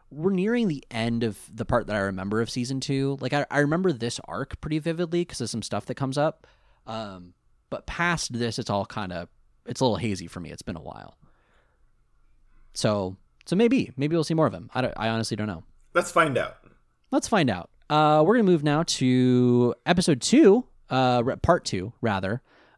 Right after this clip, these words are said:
Speaker 1: Uh, uh, uh, Friends Till the End, part two. Forgot the name of the fucking episode. Uh, the
Speaker 2: I
Speaker 1: translated
Speaker 2: do
Speaker 1: title.
Speaker 2: like this translated title, though.
Speaker 1: It's pretty good. Uh, the translated title is Awaken,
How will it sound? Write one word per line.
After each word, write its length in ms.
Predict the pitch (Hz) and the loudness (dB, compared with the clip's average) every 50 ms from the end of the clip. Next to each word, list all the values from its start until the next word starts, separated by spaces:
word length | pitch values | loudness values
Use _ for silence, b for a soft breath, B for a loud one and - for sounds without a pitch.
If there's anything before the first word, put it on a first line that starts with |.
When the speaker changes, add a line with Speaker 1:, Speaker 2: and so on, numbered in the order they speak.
| b - | b -2
Speaker 1:
Uh, 640 | 117 113 117 117 113 113 113 113 110 110 107 - - _ _ _ _ _ _ - - - - 73 | 0 2 2 4 4 4 2 2 2 0 -2 -4 -6 _ _ _ _ _ _ -20 -18 -16 -14 -12
uh, 40 | 101 | -10
uh, 1000 | 113 110 107 107 107 107 107 107 104 98 69 92 110 107 104 104 104 104 104 101 101 | -8 -6 -6 -6 -4 -4 -4 -4 -6 -6 -6 -6 -4 -4 -4 -4 -4 -4 -6 -6 -6
Friends 320 | - - 160 160 160 - | -2 0 2 2 2 0
Till 120 | - - 151 | 0 0 0
the 140 | 135 135 131 | 2 0 0
End, 280 | 104 113 139 143 - - - _ - _ _ - | 0 -2 -4 -6 -8 -16 -20 _ -20 _ _ -4
part 220 | - 110 92 76 | -2 -2 -2 -4
two. 300 | - - 98 92 90 123 - _ _ | -6 -8 -6 -6 -6 -8 -10 _ _
Forgot 320 | - - - - 135 151 - | -20 -16 -10 -8 -8 -6 -6
the 60 | - | -6
name 160 | 101 101 98 | -4 -4 -4
of 20 | |
the 60 | 98 - | -6 -4
fucking 260 | - 107 - 104 98 | -6 -6 -6 -6 -8
episode. 400 | 113 - - - 82 87 - b b b b b b b b b b b b b _ - | -8 -8 -10 -12 -12 -12 -14 b b b b b b b b b b b b b _ -2
Uh, 500 | - 123 127 127 127 127 127 127 123 123 117 | 2 4 4 6 6 6 6 6 6 4 4
the 60 | 120 | 2
Speaker 2:
I 20 | |
Speaker 1:
translated 420 | - - 185 208 - - 196 165 123 | 2 2 4 6 8 8 8 6 6
Speaker 2:
do 80 | 113 | 8
Speaker 1:
title. 120 | 175 180 175 | 6 8 8
Speaker 2:
like 200 | 160 160 143 - | 8 6 6 4
this 160 | 170 - - | -2 -2 -2
translated 600 | - - 143 139 135 - - 131 120 120 110 101 | -2 0 0 0 0 -2 -2 -2 -2 -2 -2 -4
title, 360 | 107 110 98 95 92 87 90 - | -4 -4 -4 -4 -4 -6 -8 -10
though. 300 | - - - - - - - _ _ _ _ _ _ _ - | -10 -12 -10 -12 -14 -16 -20 _ _ _ _ _ _ _ -4
Speaker 1:
It's 120 | - 185 - | -4 -4 -4
pretty 260 | - - 240 254 269 | -2 -2 -2 -2 0
good. 420 | 214 233 247 220 147 110 98 190 - - | 2 2 4 4 4 2 0 -2 -6 -4
Uh, 140 | - 151 147 | 0 0 0
the 100 | 143 156 | 0 0
translated 380 | - 220 247 226 233 202 180 | 0 0 0 2 0 0 0
title 260 | - 190 190 190 185 160 | 0 2 2 2 2 2
is 360 | 156 185 180 175 160 - - b b b b - | 2 2 2 2 2 0 -4 b b b b 6
Awaken, 800 | 165 185 170 135 156 220 262 - - 214 180 143 107 87 87 - | 8 8 10 10 8 6 6 6 8 8 6 6 6 2 -4 -8